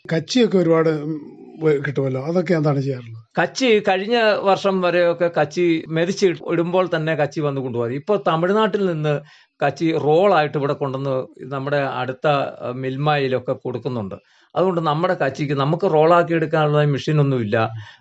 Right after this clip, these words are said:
Speaker 2: പിന്നെ ചിലത് ഇത് വളമൊന്നും ചെയ്യുന്നില്ല, വിഷം അടിക്കുന്നില്ലാത്തതുകൊണ്ട് ഇത് തന്നെ മേടിച്ചുകൊണ്ട് കൂൺ കൃഷിക്കാരൊക്കെ വന്ന് മേടിച്ചു.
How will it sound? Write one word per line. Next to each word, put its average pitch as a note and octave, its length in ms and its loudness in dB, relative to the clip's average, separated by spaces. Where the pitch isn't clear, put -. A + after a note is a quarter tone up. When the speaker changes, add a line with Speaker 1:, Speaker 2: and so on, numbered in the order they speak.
Speaker 2:
പിന്നെ D#3 260 -2
ചിലത് F#3 300 2
ഇത് G3+ 140 2
വളമൊന്നും G3 500 4
ചെയ്യുന്നില്ല, G3 380 4
വിഷം F3+ 260 0
അടിക്കുന്നില്ലാത്തതുകൊണ്ട് F#3 840 2
ഇത് F#3 320 -2
തന്നെ F#3+ 240 0
മേടിച്ചുകൊണ്ട് G3+ 460 2
കൂൺ F#3 320 -2
കൃഷിക്കാരൊക്കെ E3+ 580 0
വന്ന് D3+ 220 -4
മേടിച്ചു. A#2+ 260 -4